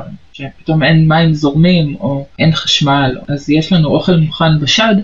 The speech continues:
ולא צריך לעבוד קשה בשביל להאכיל את התינוקות שלנו. האפקט הזיהומי או האנטי-זיהומי הוא הרבה פחות משמעותי באוכלוסייה המערבית, אז אני מעדיפה לא להיכנס לדברים האלה.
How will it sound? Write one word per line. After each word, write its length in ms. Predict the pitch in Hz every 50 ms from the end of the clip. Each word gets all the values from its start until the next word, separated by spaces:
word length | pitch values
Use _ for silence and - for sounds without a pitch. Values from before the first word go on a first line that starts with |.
| - - - _ - _ - - - -
ולא 160 | 156 160 165
צריך 480 | 165 - 185 175 170 165 156 - - -
לעבוד 380 | 147 147 147 143 151 151 151 151
קשה 300 | - 160 - - 143 143 139
בשביל 260 | 143 - - 160 147
להאכיל 280 | 147 143 139 - 160 151
את 60 | -
התינוקות 540 | 156 156 - 151 143 139 - - 143 139 -
שלנו. 360 | - 139 139 135 139 139 139 139 - - - - - - - - - - - _ - 196 - -
האפקט 540 | - 165 165 165 - 214 208 208 214 - - 240 214 190 180 165 160 156 156 156 151 151 151 151 156 151 151 156 156 156
הזיהומי 640 | 156 151 151 160 160 160 165 170 180 202 220 214 - - -
או 140 | - 151 151
האנטי-זיהומי 880 | 156 160 185 202 - 240 190 - - 160 160 160 156 156 160 160 165 170 185 -
הוא 220 | 160 165 160 156
הרבה 220 | 160 160 165 190 208 202 -
פחות 320 | 202 - - 196 190 -
משמעותי 680 | 185 180 - - 156 147 151 156 - - 208 214 202 -
באוכלוסייה 580 | 143 147 143 - - 143 - - - 147 143 151
המערבית, 680 | 151 147 147 143 143 143 143 139 139 - 135 139 139 165
אז 140 | 180 185 214
אני 160 | 220 220 226
מעדיפה 460 | 226 220 214 208 196 196 - - 202
לא 160 | 202 190 175 175
להיכנס 500 | 170 165 165 - 147 143 139 - - 160
לדברים 480 | 156 - - 143 139 139 139 139 135
האלה. 280 | 131 131 123 127 127